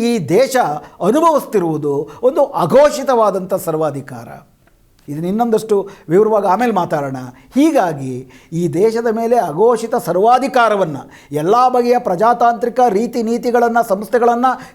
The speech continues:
ಸರ್ವನಾಶ ಮಾಡಿರುವಂತಹ ಬಿ ಜೆ ಪಿಗೆ ಕಾಂಗ್ರೆಸ್ ಮೇಲೆ ಅವರು ಘೋಷಿತ ಸರ್ವಾಧಿಕಾರವನ್ನು ಜಾರಿಗೆ ತಂದರು, ಆದ್ದರಿಂದ ನಾವು ಪ್ರಜಾತಂತ್ರವಾದಿಗಳು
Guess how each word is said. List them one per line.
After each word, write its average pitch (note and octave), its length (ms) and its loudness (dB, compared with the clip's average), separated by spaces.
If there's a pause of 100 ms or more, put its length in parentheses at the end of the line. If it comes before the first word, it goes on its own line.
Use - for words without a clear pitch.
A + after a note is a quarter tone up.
ಸರ್ವನಾಶ C#4+ 500 2
ಮಾಡಿರುವಂತಹ G3+ 600 0
ಬಿ C#3 160 -6
ಜೆ B2+ 160 -10
ಪಿಗೆ B2+ 360 -8 (840)
ಕಾಂಗ್ರೆಸ್ D#4+ 640 2
ಮೇಲೆ B3+ 280 2 (320)
ಅವರು A3+ 220 2
ಘೋಷಿತ C4 440 0
ಸರ್ವಾಧಿಕಾರವನ್ನು A3+ 920 0
ಜಾರಿಗೆ F#3+ 340 -2
ತಂದರು, F3+ 380 -2
ಆದ್ದರಿಂದ G3+ 440 0
ನಾವು F#3 600 0
ಪ್ರಜಾತಂತ್ರವಾದಿಗಳು G#3+ 1080 0